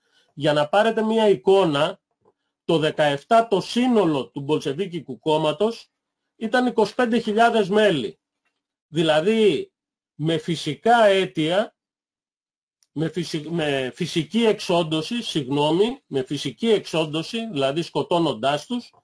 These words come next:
προσπάθησαν να ελέγξουνε και να σταματήσουνε οποιαδήποτε αντίσταση υπήρχε,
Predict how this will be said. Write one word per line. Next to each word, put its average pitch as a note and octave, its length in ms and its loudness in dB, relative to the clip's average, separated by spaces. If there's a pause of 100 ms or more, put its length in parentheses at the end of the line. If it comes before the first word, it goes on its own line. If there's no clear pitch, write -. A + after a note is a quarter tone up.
(1300)
προσπάθησαν A#3 1200 0
να D#3 540 0 (200)
ελέγξουνε A3 1120 0 (1300)
και F3 180 -2
να D3 440 0
σταματήσουνε G#3 1200 -2
οποιαδήποτε D3+ 1200 -4
αντίσταση C#3+ 800 -4
υπήρχε, F3 680 -4